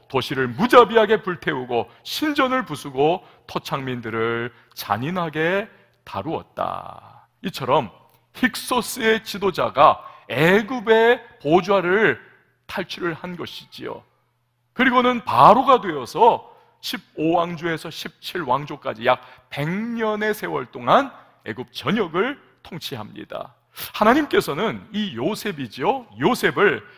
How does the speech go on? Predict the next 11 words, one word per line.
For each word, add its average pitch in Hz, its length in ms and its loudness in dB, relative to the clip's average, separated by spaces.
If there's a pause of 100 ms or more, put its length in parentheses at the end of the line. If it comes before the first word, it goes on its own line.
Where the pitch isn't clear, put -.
(120)
같은 262 580 0
셈족인 220 640 -4
힉소스 220 480 -8
출신 214 480 -6 (260)
바로의 160 640 2
시대에 127 760 -8 (300)
애굽의 190 720 -2 (220)
총리로 214 960 0 (340)
부상시켜 151 760 -10
버리시는 180 420 -14
것입니다. - 680 -14